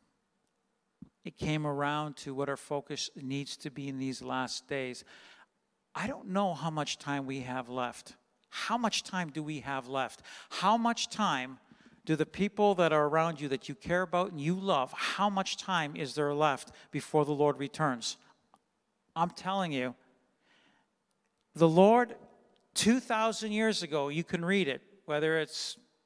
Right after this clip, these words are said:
Matthew twenty-four and twenty-five, whether it's, uh, Mark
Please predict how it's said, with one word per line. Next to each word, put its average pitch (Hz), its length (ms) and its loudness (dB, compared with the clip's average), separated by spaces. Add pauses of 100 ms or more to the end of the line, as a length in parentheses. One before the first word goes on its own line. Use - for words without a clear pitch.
Matthew 160 460 -2
twenty-four 160 680 0
and 151 100 -6
twenty-five, 160 760 -4
whether 139 280 -2
it's, 135 240 -8 (460)
uh, 143 180 2
Mark 151 440 2